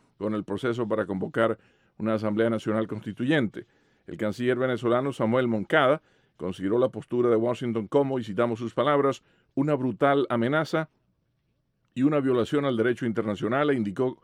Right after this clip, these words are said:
en una transmisión de la televisora estatal que nada ni nadie detendría el proceso constituyente. Ecuador no está cumpliendo con el acuerdo de reducir su producción de petróleo, según el pacto que realizó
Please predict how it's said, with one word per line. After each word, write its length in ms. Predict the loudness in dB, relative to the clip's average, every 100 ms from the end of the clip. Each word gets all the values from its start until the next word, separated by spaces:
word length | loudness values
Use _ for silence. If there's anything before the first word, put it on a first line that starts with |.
| _ _ _
en 140 | -2
una 180 | 0 0
transmisión 580 | -2 -2 -4 -4 -2 0
de 80 | 0
la 80 | 0
televisora 480 | 0 -2 0 -2
estatal 400 | 0 -2 0 0
que 100 | 0
nada 300 | -2 0 0
ni 140 | 0 0
nadie 400 | 2 2 2 0 _ _ _
detendría 640 | -2 0 -2 0 2 2 0
el 160 | -2
proceso 480 | -2 -6 -2 -2 -2
constituyente. 800 | -4 -4 -6 -2 0 -2 -6 -16 _ _ _ _ _ _ _ _ _ _ _
Ecuador 480 | -2 4 4 4 4
no 80 | 0
está 240 | 2 2
cumpliendo 440 | 0 0 2 2
con 120 | 0 2
el 100 | 2
acuerdo 480 | 6 4 8 6
de 260 | 6 2 2
reducir 500 | 4 2 2 2 2
su 120 | 0
producción 460 | 2 2 2 0 2
de 80 | 2
petróleo, 500 | 2 2 2 4 2
según 300 | 2 0 0
el 140 | 0
pacto 340 | 0 0 2 0
que 80 |
realizó 540 | 4 2 2 0 0